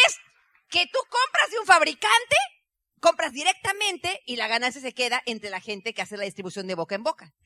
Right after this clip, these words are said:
Entonces realmente entramos a Amway y ¿qué es lo primero que nos dijeron que había que hacer cuando entramos?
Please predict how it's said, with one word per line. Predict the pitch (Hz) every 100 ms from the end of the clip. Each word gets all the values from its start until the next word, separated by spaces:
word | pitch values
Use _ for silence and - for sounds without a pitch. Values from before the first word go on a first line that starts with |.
| _
Entonces | _ 240 254
realmente | 320 349 370 381
entramos | 330 294 294 294
a | 240
Amway | 240 262 -
y | 269
¿qué | -
es | 302
lo | 381
primero | 330 277 262 294 302
que | 294
nos | 254
dijeron | 190 226 240
que | 240
había | 196 196
que | 202
hacer | 190 175
cuando | 190 180
entramos? | 156 156 135 _ _